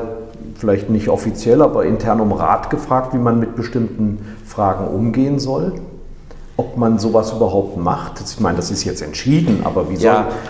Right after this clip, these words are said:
Speaker 2: Nee, ja, ich glaube, also ich beobachte da bei den Verbänden ja schon, da bin ich auch froh drum, ein gestiegenes Bewusstsein dafür, dass man über die Großveranstaltungen etwas, ähm, weitergehend <laughs> nachdenken muss und Konzepte entwickeln muss, die auch sich den Nachhaltigkeitsfragen anders stellen,
Speaker 1: Mhm.
Speaker 2: auch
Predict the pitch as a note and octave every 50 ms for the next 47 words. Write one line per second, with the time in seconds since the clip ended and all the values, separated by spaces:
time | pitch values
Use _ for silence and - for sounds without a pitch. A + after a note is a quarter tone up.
0 | - - - - - - C3+ C3+ C#3 C3+ - - D3+ D3+ E3 E3+ D3 C3 - -
1 | C#3 C3+ C#3+ D3+ A2+ B2+ D3 D3 C#3+ B2+ - - E3 E3 D#3+ D#3 C#3+ D3+ D#3 C#3+
2 | C#3 B2+ C3+ C3+ B2+ C3 B2+ B2 B2+ A2+ A2 A#2 A#2 A#2 - B2+ A#2+ A#2 - -
3 | A#2 A#2 A#2 A2+ A2 G#2+ A2 - - A2+ A2 A#2+ A2+ A#2+ A#2+ B2 C3 B2 - -
4 | - - - A2+ A#2 A#2 - A#2+ G#2+ G2+ G2+ G2+ G#2 G2+ - - A#2 A#2+ A#2+ B2+
5 | A#2+ A#2 A#2+ - - A2+ G#2+ G#2+ A#2 A#2 - - C3 B2 A#2 A#2 A2+ A#2 A2+ -
6 | A#2+ A#2 A2+ G#2+ G#2+ - A#2+ A2+ A#2 A#2 G#2+ A2 A2 G#2 - - A#2 A2+ - -
7 | B2 A2+ A2+ A2 - - - A2+ G#2 G#2 G#2 G2+ G#2 G#2 G#2 G2+ G#2+ - G2+ A2
8 | A#2+ - - G#2+ G2+ - - - - - - - - A2+ A2 G#2+ G#2 G2+ G2 G#2
9 | - - - - - - - - - - - - - F2+ F#2+ A#2 A#2 - C3+ B2
10 | A2+ A2+ A2+ G#2+ A2 A2 A2 G#2 G2+ - - - - - - A2 G2+ G2+ - -
11 | G#2 G2+ G2+ A2+ B2 B2 - - A2+ A2 G2+ - - A2 G#2 - C3+ B2 - -
12 | A#2+ A2+ A2 - A#2 A2+ A2+ A2+ A2 A2 G#2+ G#2+ G#2+ G#2+ - - - A#2 A#2 -
13 | G#2+ G#2 G2+ G2+ - - - - - - G#2+ G#2+ A2 A2 - B2+ A2+ A2+ A2+ -
14 | - A#2 A2 - - - A2 G#2 G#2 G#2+ A2 G#2+ G#2+ G#2 G#2 G#2 G2+ - - G#2
15 | G2 G#2+ A2 A2 A2 A2+ A2